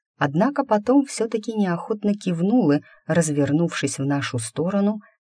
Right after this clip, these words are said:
еще неохотнее бросил: «Идемте. Элла, спасибо за помощь. Дальше мы сами разберемся». «Удачи»,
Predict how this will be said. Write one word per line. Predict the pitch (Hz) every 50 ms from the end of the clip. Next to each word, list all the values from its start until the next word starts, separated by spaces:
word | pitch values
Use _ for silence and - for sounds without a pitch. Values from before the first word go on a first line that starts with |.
| _
еще | - 151 139 139 120 - - 190 208
неохотнее | 208 196 180 160 135 113 - 143 147 143 156 147 151 151
бросил: | 147 139 131 123 113 113 - - 117 - - - _ _ _ _ _ _ _ _
«Идемте. | - 175 156 135 131 117 110 110 110 - - - - _ _ _ _ - - _
Элла, | - - 139 123 104 107 110 117 113 110 -
спасибо | - - - 139 123 - - 131 135 143 131
за | - 131 123
помощь. | 113 - 120 120 120 123 120 - - - _ - - - _ -
Дальше | 143 160 151 147 139 - - -
мы | 135 131 131 127 127 123 -
сами | - - - 147 127 120 120 120
разберемся». | 117 120 113 113 135 131 127 123 123 120 113 - - 131 135 - - _ _ _ _ _ _ _ _ _ _ _
«Удачи», | - 175 165 151 147 147 151 165 170 - - - 139 120